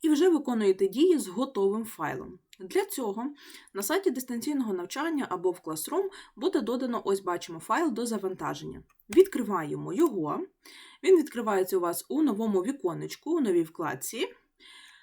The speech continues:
Далі ви через, е, кнопочку «Файл» натискаєте «Завантажити» даний файл, для того, щоб ви його могли відкрити в себе в табличному процесорі Excel,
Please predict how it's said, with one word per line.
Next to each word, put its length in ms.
Далі 380
ви 280
через, 520
е, 600
кнопочку 600
«Файл» 720
натискаєте 920
«Завантажити» 1700
даний 480
файл, 380
для 100
того, 200
щоб 160
ви 140
його 220
могли 400
відкрити 540
в 60
себе 340
в 60
табличному 540
процесорі 600
Excel, 340